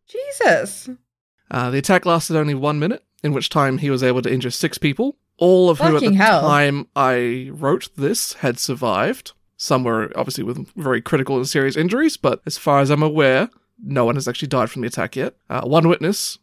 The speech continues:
Speaker 2: reports that he had approached the man and asked him to drop the knife and wasn't planning to attack him and fight back. Uh, however,
Speaker 1: Mm-hmm.
Speaker 2: a undercover cop sh-, stood forward,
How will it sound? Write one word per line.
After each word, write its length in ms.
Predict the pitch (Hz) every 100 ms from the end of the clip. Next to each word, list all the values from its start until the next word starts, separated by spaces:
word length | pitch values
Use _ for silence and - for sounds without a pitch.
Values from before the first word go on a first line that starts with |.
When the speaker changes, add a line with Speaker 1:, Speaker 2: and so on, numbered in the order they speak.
| -
Speaker 2:
reports 320 | 139 160 -
that 120 | 131
he 120 | 143
had 140 | 151 131
approached 360 | - 202 233 -
the 60 |
man 180 | 139 127
and 100 | 123
asked 200 | 131 -
him 40 | 135
to 40 |
drop 260 | 127 156 -
the 60 |
knife 280 | 139 120 123
and 120 | 123 127
wasn't 260 | 127 120
planning 340 | - 131 123 123
to 360 | - 110 123 - _
attack 340 | 135 - 127 -
him 180 | 131
and 140 | 120 123
fight 220 | 143 123
back. 340 | 139 190 - -
Uh, 140 | - 117
however, 380 | 139 135 131 131
Speaker 1:
Mm-hmm. 180 | 127
Speaker 2:
a 40 | 131
undercover 440 | 143 135 151 123
cop 300 | - 208 208
sh-, 260 | - - - -
stood 340 | - - 143 120
forward, 360 | 160 139 131